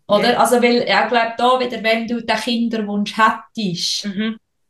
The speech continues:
Speaker 1: dann würdest du dich vielleicht anders mit dieser Angst auseinandersetzen.
Speaker 2: Ja.
Speaker 1: Oder?
Speaker 2: Mass-, massiv,
Speaker 1: Also,
Speaker 2: ja.
Speaker 1: oder, oder wären Möglichkeiten, und so kannst du sagen, hey,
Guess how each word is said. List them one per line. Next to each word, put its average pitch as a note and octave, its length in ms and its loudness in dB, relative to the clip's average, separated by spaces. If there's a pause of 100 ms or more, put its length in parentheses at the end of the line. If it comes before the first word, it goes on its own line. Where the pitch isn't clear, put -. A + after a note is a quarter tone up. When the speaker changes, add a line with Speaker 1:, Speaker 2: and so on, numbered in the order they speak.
(140)
Speaker 1:
dann A3 140 2
würdest A3 240 0
du - 20 -8
dich A3 160 -4
vielleicht G#3 320 -4
anders G#3+ 320 0
mit G#3+ 180 -6
dieser G3+ 240 -2
Angst G#3+ 360 -2
auseinandersetzen. F#3+ 1080 -6 (920)
Speaker 2:
Ja. G3+ 500 -6 (360)
Speaker 1:
Oder? G3+ 300 2
Speaker 2:
Mass-, - 120 -10 (100)
massiv, A3 460 -2
Speaker 1:
Also, A#3+ 160 4
Speaker 2:
ja. B3 240 4
Speaker 1:
oder, A#3+ 220 2
oder A#3 280 0
wären A#3+ 340 2
Möglichkeiten, B3 640 0
und G#3+ 80 -6
so B3 100 0
kannst B3 240 -4
du B3 60 -2
sagen, G#3+ 600 0
hey, G#3 360 -4